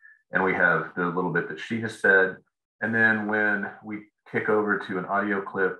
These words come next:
of Dua Lipa singing, there's a clip and it indicates that she's singing, and it's a lyric from one of her songs.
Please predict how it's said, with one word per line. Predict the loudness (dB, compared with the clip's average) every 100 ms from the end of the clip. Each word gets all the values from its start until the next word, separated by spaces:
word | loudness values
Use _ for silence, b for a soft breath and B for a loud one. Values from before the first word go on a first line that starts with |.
| -8
of | -10 -8
Dua | -10 -10
Lipa | -10 -12 -10 -8 -8
singing, | -6 -4 -4 -6 -10 b b b
there's | -4 2 2 2
a | -4 -6
clip | -2 -2
and | -2
it | -4 -2
indicates | -2 -2 -4 -6 -10
that | -12
she's | -12 -14 -16
singing, | -14 -12 -10 -12 -18 _ _ _ -20 -10
and | -6 -4
it's | -2 -4
a |
lyric | 0 2 2 0
from | -6
one | -8
of | -8
her | -10
songs. | -8 -8 -8 -12 -18 _